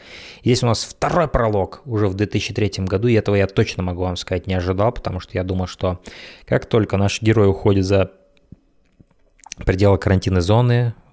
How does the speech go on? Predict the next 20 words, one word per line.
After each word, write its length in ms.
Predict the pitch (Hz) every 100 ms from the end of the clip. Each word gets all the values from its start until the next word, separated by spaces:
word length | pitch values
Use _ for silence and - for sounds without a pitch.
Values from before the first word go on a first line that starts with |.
| _ -
через 180 | 98
эту 160 | 95 98
сеточку, 680 | - 113 120 120 - 113 - - - - - -
на, 240 | 101 98
на, 160 | 101 107
навстречу 680 | 113 110 - - 110 - 104
этим 280 | - 95 95
двум 220 | 101 98
небоскребам, 560 | 95 92 - 101 90
которые 360 | 90 95 98 98
целуются. 600 | - 104 120 123 - 107 - - - - - _ -
Ам, 500 | 120 107 101 98 95 - _ _
и 80 | -
о 40 |
поцелуях 400 | - - 113 101
мы 120 | 120 110
ещё 140 | 107
сегодня 260 | - 104 101
поговорим, 420 | 107 107 101 101
гайс, 300 | 98 -